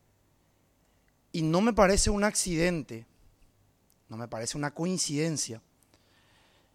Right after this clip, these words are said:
que posterior a la convocatoria que se ha hecho desde la Comisión Permanente al fiscal general, Peña haya convocado a la cumbre de poderes el lunes. Y no me parece una coincidencia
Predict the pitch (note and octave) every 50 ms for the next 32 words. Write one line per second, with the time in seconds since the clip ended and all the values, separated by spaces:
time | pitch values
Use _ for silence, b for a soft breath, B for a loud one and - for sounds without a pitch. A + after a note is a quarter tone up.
0 | _ _ _ _ _ _ _ _ _ _ _ _ _ - E3 C#3+ - - - -
1 | - F3+ D#3 C#3+ D#3+ E3+ F3+ F#3+ G#3+ - - F#3 F#3 F#3 F3+ F3 E3+ E3 D#3+ D#3
2 | D3+ C#3+ C#3 C3 B2 A#2+ A#2 A#2 C#3 D3+ D3+ D#3 D3+ - F3+ E3+ E3 F3 F3 -
3 | D#3+ - - E3 D#3+ E3+ F3 F3 F#3+ - - D#3+ D3+ D3 - E3 E3+ F3 F3 F3+
4 | F3 F3+ F3 F#3 F#3 F3 - - D#3+ D3+ D3+ F3+ F3 F3 D#3 D3 C#3+ C#3+ D3+ C#3
5 | F3 D#3+ D#3+ D#3 - - C#3+ D3 - F3 E3+ E3 C3+ A#2 A2+ A2+ C3+ - _ _
6 | _ _ _ _ _ _ _ _ _ _ _ _ _ _ _ _ _ - _ _
7 | _ _ _ _ _ _ _ _ _ _ _ _ _ _ _ _ _ _ _ _
8 | _ _ _ _ _ _ _ _ _ _ _ - F#3+ G3 G#3 G#3+ G#3+ - - E3+
9 | F#3+ F#3 G3+ F3+ G3+ G3+ G3+ - - F#3 F#3+ G3 G3+ G3+ F#3+ - F#3 F#3+ F#3+ G3
10 | G#3 G3+ E3+ F#3+ F#3 F#3+ G#3+ G3+ F3+ G3+ A#3 A3 D3+ A#2 - - - _ _ _
11 | _ _ _ _ _ _ _ _ _ _ _ _ _ _ _ _ _ _ _ _
12 | _ _ _ _ _ _ _ _ _ _ - E3+ E3 F3 F#3+ G#3+ A#3+ B3+ G3 B3
13 | A3+ G#3+ A3+ A3 - A#3 G#3 G3 G3+ F#3+ G#3+ G#3 G#3+ G#3 - - F#3 G3 G3+ G3+
14 | E3+ - - C3+ B2+